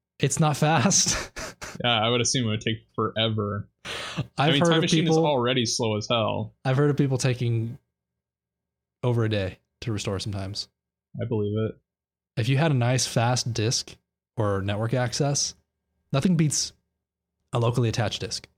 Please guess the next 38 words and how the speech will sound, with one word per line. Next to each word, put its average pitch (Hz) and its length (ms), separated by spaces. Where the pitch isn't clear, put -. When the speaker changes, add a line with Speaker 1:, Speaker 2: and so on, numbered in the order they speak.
Speaker 2:
Well, 139 120
it'd 135 80
Speaker 1:
Or 127 40
Speaker 2:
be 120 60
C 139 280
P 127 80
U 120 220
dependent 104 480
too, 110 300
also, 107 560
like, 107 200
how 117 100
Speaker 1:
Eh. 127 100
Speaker 2:
fast 110 300
the 107 100
hardware 113 440
is 104 380
that 120 80
you're 104 140
running 107 440
the, 101 340
uh, 90 280
Speaker 1:
Why 120 120
do 120 80
you 117 40
Speaker 2:
your 104 80
Speaker 1:
think 117 160
that? 117 260
I 131 40
think 160 120
it's 160 100
Speaker 2:
Well, 165 60
Speaker 1:
just, 135 140
Speaker 2:
'cause 143 120
it - 60
Speaker 1:
it's 131 100
I 127 180
O 113 300